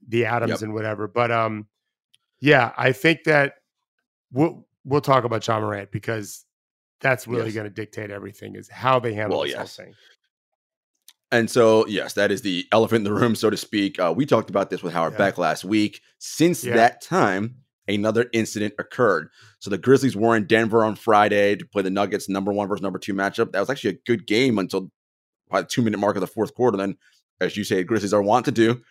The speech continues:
Speaker 2: drop the rope, and, okay, it was over. On his I G Live, so at some point, I don't know if they were still in Denver or they landed in L A, wherever it was. They were on the road, though,
Speaker 1: I
Speaker 2: because
Speaker 1: think it
Speaker 2: they
Speaker 1: was
Speaker 2: played,
Speaker 1: in
Speaker 2: they played the
Speaker 1: Denver, but
Speaker 2: Clippers
Speaker 1: I might be
Speaker 2: last
Speaker 1: wrong.
Speaker 2: night.
Speaker 1: But I thought it was still in Denver.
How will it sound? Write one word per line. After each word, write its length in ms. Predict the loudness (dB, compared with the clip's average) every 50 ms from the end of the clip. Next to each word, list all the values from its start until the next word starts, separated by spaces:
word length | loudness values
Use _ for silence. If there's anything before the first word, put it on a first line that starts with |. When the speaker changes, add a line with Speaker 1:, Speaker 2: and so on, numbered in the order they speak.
| _ _
Speaker 2:
drop 300 | -6 -2 0 0 0 2
the 100 | 6 8
rope, 300 | 10 12 10 10 8 6
and, 260 | 2 0 0 0 -4 -6 -8
okay, 300 | -6 -4 -4 -6 -6 -8 _ -4
it 60 | -2
was 160 | 0 0 2
over. 300 | 2 0 0 -2 -6 -8 _ _ _ _ _ _ _ _ _ -20 _ _ _ _ _ _ 4
On 140 | 6 6 6
his 180 | 6 6 4 4 4
I 160 | 6 6 6
G 200 | 6 4 2 4
Live, 320 | 6 6 6 6 4 4
so 160 | 4 2 2 2
at 80 | 4
some 200 | 4 4 4 4
point, 320 | 4 4 4 4 4 4 0 _ -2 0
I 80 | 2
don't 80 | 4 4
know 80 | 4
if 80 | 4 4
they 100 | 4 4
were 140 | 4 4 2
still 200 | 0 2 2 2
in 120 | 4 4
Denver 280 | 4 4 4 6 6 6
or 160 | 8 8 8
they 140 | 8 6 4
landed 340 | 4 4 2 4 4 4 4
in 120 | 4 6
L 240 | 6 8 8 8 10
A, 300 | 10 10 10 8 8 6
wherever 520 | 4 2 4 6 8 8 8 10 10 8
it 60 | 8
was. 280 | 8 6 2 2 0 0
They 100 | 0 0
were 100 | 0 -2 _ _ _ 2
on 160 | 4 4 6 8
the 80 | 8
road, 300 | 10 10 10 8 6 6
though, 140 | 4 4 4
Speaker 1:
I 40 | 4
Speaker 2:
because 300 | 2 2 2 2 2 4
Speaker 1:
think 200 | 4 2 4 4
it 20 |
Speaker 2:
they 60 | 6
Speaker 1:
was 120 | 6 8 8
Speaker 2:
played, 120 | 6 4
Speaker 1:
in 60 | 4
Speaker 2:
they 60 | 6 6
played 40 |
the 100 | 6 6
Speaker 1:
Denver, 120 | 6 4 4
but 140 | 4 2 2
Speaker 2:
Clippers 160 | 2 2 2
Speaker 1:
I 60 | 2
might 140 | 2 2 2
be 80 | 2
Speaker 2:
last 120 | 2 2 0
Speaker 1:
wrong. 100 | 0 -4
Speaker 2:
night. 160 | -4 -6 -8 -10
Speaker 1:
But 100 | -10 -10
I 100 | -10 -10
thought 260 | -8 -8 -6 -6 -4
it 60 | -4 -6
was 120 | -6 -8
still 200 | -6 -6 -6 -6
in 80 | -6 -8
Denver. 340 | -10 -10 -12 -14 -20 -6